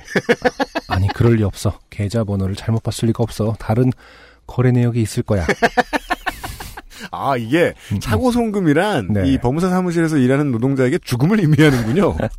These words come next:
Speaker 1: <laughs> 그런가 봐요.
Speaker 2: 부정을 하기 시작합니다.
Speaker 1: 어, 다섯 단계가 있어요, 지금. 그 심리-,
Speaker 2: <laughs> 네.
Speaker 1: 심리적 상태의 변화가.
Speaker 2: 음.
Speaker 1: 이 단계 분노. 한 님같이 송금 하나도 제대로 못하고, 근데 숫자 두 개 틀리면 계좌번호 오류라고 나와야 되는 거 아닌가?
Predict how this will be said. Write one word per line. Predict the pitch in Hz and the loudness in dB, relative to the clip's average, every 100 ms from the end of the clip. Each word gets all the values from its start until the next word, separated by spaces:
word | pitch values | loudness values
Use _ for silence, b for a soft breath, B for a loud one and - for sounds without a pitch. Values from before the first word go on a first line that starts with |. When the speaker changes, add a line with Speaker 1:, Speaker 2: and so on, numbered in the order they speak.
| - | -16
Speaker 1:
<laughs> | - - | -18 -16
그런가 | - 127 151 | -2 2 4
봐요. | |
Speaker 2:
부정을 | - 226 240 | 6 4 6
하기 | 208 | 2
시작합니다. | 151 143 117 98 156 | 2 2 0 0 -2
Speaker 1:
어, | 254 - | -2 -8
다섯 | - - 190 | -6 -2 -2
단계가 | - 196 160 120 | 0 0 0 -2
있어요, | 98 165 | -2 -2
지금. | 175 110 107 | -2 -2 0
그 | 135 | 0
심리-, | - 147 120 | 2 0 2
Speaker 2:
<laughs> | |
네. | 135 | 0
Speaker 1:
심리적 | 160 160 147 143 _ _ _ _ | 2 0 -2 -6 _ _ _ _
상태의 | - 143 139 | -4 0 0
변화가. | 117 107 107 85 85 165 B | 2 0 0 -2 -6 -8 B
Speaker 2:
음. | 98 78 71 _ _ _ - | -10 -12 -18 _ _ _ -4
Speaker 1:
이 | 135 | 0
단계 | 160 | 0
분노. | 170 - 151 123 82 _ B B B B - | -2 0 2 2 -2 _ B B B B -18
한 | - 175 | -4 0
님같이 | 165 151 139 - | 2 2 -2 -4
송금 | - 160 143 | -2 0 2
하나도 | 135 123 | 2 2
제대로 | 123 117 120 | 0 0 0
못하고, | 107 - 107 90 | 0 0 0 0
근데 | - 135 | -4 -2
숫자 | 135 - 170 | -2 0 -2
두 | 147 | 0
개 | 143 | -2
틀리면 | - 139 113 | 0 2 2
계좌번호 | 90 120 131 131 135 | 0 0 0 0 2
오류라고 | 117 127 127 | 2 2 2
나와야 | 123 101 107 | 2 2 2
되는 | 110 113 | 0 0
거 | |
아닌가? | 139 101 123 | 2 2 0